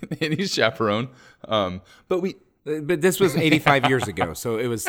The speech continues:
Speaker 2: totally
Speaker 1: <laughs> But we
Speaker 2: fine.
Speaker 1: stayed in, like, it was me and a group of four or five guys in the stairwell talking till, like, two in the morning.
Speaker 2: Yeah.
Speaker 1: And it was, th-, like, that's what I remember,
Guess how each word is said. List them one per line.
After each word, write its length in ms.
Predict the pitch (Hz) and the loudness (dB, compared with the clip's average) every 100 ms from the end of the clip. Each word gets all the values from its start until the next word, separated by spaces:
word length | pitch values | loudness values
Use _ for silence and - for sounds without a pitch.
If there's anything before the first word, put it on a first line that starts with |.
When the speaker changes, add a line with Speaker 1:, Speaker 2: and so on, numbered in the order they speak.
| - | -4
Speaker 2:
totally 360 | 143 135 120 | -2 0 -2
Speaker 1:
<laughs> 80 | 110 | 2
But 80 | 127 | 2
we 20 | |
Speaker 2:
fine. 80 | 107 | 4
Speaker 1:
stayed 200 | 190 190 | 2 2
in, 100 | 190 | 4
like, 200 | 165 156 | 0 0
it 60 | 160 | -2
was 220 | 156 123 | -2 -2
me 380 | 120 139 156 127 | -4 -4 -6 -6
and 100 | 120 | -6
a 40 | |
group 180 | 101 95 | -6 -10
of 60 | 92 | -8
four 180 | 110 117 | -6 -6
or 40 | |
five 280 | 120 117 107 | -2 -2 -2
guys 440 | 92 80 76 76 76 | -4 -8 -10 -12 -14
in 120 | 90 | -12
the 80 | 85 | -12
stairwell 420 | - 110 104 98 | -8 -4 -2 -2
talking 300 | 101 90 87 | -2 -6 -6
till, 140 | 87 | -10
like, 160 | 80 - | -10 -12
two 160 | - | -10
in 60 | 85 | -10
the 80 | 76 | -10
morning. 220 | 71 _ _ _ | -14 _ _ _
Speaker 2:
Yeah. 140 | - 87 | -14 -10
Speaker 1:
And 240 | - 95 95 | -6 -4 -4
it 100 | - | -4
was, 460 | 107 92 82 - - 104 | -4 -4 -8 -14 -16 -10
th-, 120 | 107 | -6
like, 200 | 107 104 | -6 -4
that's 300 | - 120 127 | -2 -2 -2
what 140 | 120 104 | -4 -2
I 60 | |
remember, 680 | 95 90 85 87 - 95 92 | 0 -2 -6 -10 -12 -18 -20